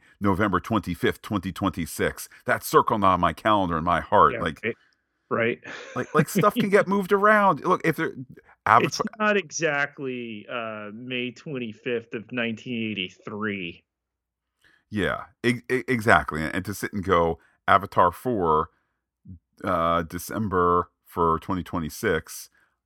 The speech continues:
Speaker 1: same week, a year later, untitled Star Wars for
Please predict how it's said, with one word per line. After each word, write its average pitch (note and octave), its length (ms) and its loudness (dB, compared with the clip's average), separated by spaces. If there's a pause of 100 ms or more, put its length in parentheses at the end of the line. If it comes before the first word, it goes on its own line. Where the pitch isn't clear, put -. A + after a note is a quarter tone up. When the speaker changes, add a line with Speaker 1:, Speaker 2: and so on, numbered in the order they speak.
(200)
Speaker 1:
same F#2+ 540 0 (160)
week, F#2+ 540 -8 (100)
a F#2 80 0
year F#2 260 0
later, E2 540 0 (200)
untitled E2 440 -2
Star F#2 300 4
Wars D2+ 520 -6 (240)
for - 160 -14